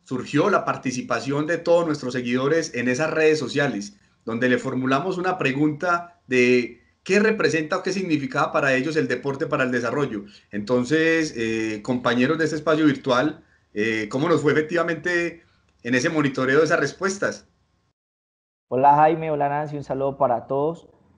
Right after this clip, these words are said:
Speaker 2: Bueno, hay que mencionar que hubo muy buena participación en las diferentes redes sociales.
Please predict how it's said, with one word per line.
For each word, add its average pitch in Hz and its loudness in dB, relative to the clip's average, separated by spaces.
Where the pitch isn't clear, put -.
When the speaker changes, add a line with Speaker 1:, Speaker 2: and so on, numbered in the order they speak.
Speaker 2:
Bueno, 127 0
hay 120 2
que 147 -2
mencionar 120 -4
que 135 -2
hubo 135 2
muy 147 -4
buena 135 0
participación 117 -2
en 117 -6
las 117 2
diferentes 110 -6
redes 117 0
sociales. 127 2